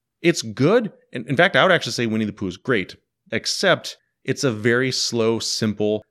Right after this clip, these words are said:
melancholy film. It exists mostly for essentially toddlers or people who are over thirty-five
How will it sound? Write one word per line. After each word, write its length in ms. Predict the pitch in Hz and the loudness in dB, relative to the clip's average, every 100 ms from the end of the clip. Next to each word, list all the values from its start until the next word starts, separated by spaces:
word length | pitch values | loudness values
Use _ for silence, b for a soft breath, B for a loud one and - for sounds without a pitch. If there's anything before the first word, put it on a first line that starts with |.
| _ | _
melancholy 720 | 98 113 117 113 107 98 95 | 0 2 2 -2 -2 -2 0
film. 360 | 90 95 76 87 - _ | -2 -8 -8 -12 -18 _
It 160 | 120 117 | -4 -2
exists 340 | 113 151 - | 0 -2 0
mostly 320 | 113 120 135 | -2 -2 -6
for 480 | 123 120 104 95 92 _ | -6 -2 0 0 -4 _
essentially 380 | 104 123 113 101 | -8 -4 -4 -6
toddlers 640 | - 110 135 147 165 175 - - | -6 -4 -2 -2 -2 -4 -10 -2
or 120 | 113 | -2
people 500 | - 123 113 110 110 | 0 -4 0 0 0
who 160 | 104 98 | 0 2
are 320 | 92 92 95 - | 2 -2 -6 -6
over 200 | 101 104 | -4 -2
thirty-five 720 | - 113 113 - 90 87 | 0 0 0 0 0 0